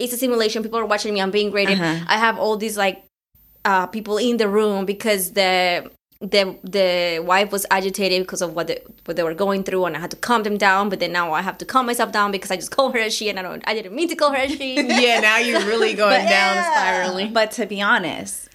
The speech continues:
Speaker 2: th-, that's amazing that they did that to you, because it's not a real person. And had that been a real person,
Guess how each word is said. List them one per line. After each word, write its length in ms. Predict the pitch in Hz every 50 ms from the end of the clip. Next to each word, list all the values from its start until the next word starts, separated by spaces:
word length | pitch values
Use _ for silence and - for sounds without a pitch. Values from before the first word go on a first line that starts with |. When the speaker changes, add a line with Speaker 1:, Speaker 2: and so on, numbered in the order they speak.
| _ _ _ _ _ _ _ -
Speaker 2:
th-, 240 | 202 180 - - -
that's 300 | - 196 190 190 202 -
amazing 380 | 233 220 185 185 196 196 190 180
that 100 | 165 160
they 100 | 165 165
did 180 | 151 - 160 -
that 180 | 185 190 196 -
to 100 | - 262
you, 300 | 269 277 302 339 359 - _ _
because 460 | - 208 196 - 208 190 180 180 - - - _ _ _ _ _ _ _ _ _ _ _
it's 200 | - 208 208 -
not 320 | 233 240 247 240 - - - _ _ _ _ _ _ _ _ _ _ -
a 80 | 202 202
real 220 | 175 185 190 196
person. 760 | 190 - - 185 214 208 - - 165 170 170 175 185 185 - _ -
And 400 | - 185 185 175 180 180 180 180 - - - _ - _ _
had 180 | - 196 202 202
that 140 | 214 226 214
been 140 | 190 202 196
a 60 | 190
real 180 | 185 185 180 180
person, 680 | - 190 185 185 185 - 170 170 165 165 170 180 -